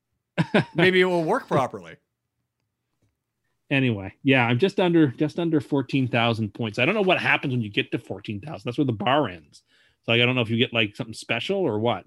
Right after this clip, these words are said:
Speaker 1: Or you probably get, like, V I P status.
Speaker 2: That would be nice. I've earned that. But I'm not addicted. Like, if McDonald's went away tomorrow, I'd be fine.
Speaker 1: Don't feel like you
Speaker 2: I'd
Speaker 1: would.
Speaker 2: miss
Speaker 1: You,
Speaker 2: it.
Speaker 1: you, you were
Speaker 2: I'd miss
Speaker 1: freaking,
Speaker 2: it.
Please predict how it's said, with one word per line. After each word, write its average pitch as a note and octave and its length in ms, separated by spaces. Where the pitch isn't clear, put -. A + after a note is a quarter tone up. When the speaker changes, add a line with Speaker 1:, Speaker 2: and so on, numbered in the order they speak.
Speaker 1:
Or D#3+ 60
you D#3 80
probably F#3+ 200
get, E3 160
like, C3+ 180
V C3+ 180
I C#3+ 120
P C#3+ 180
status. - 540
Speaker 2:
That A3 140
would F4+ 120
be E4+ 80
nice. D4 340
I've E3 160
earned F3 180
that. F#2 160
But E3 100
I'm F#3 60
not E4+ 140
addicted. D#3+ 400
Like, A#2 120
if A#2+ 60
McDonald's E3 380
went F3 100
away C3 140
tomorrow, A#2+ 500
I'd B2 180
be D3 120
fine. G2 400
Speaker 1:
Don't C4 180
feel F4 200
like C4+ 220
you D#3 80
Speaker 2:
I'd G#3 140
Speaker 1:
would. C3 100
Speaker 2:
miss G3+ 140
Speaker 1:
You, G#3+ 80
Speaker 2:
it. D3 100
Speaker 1:
you, G#3 220
you G3+ 200
were A#3 120
Speaker 2:
I'd - 60
miss G3 80
Speaker 1:
freaking, A3+ 320
Speaker 2:
it. D3+ 100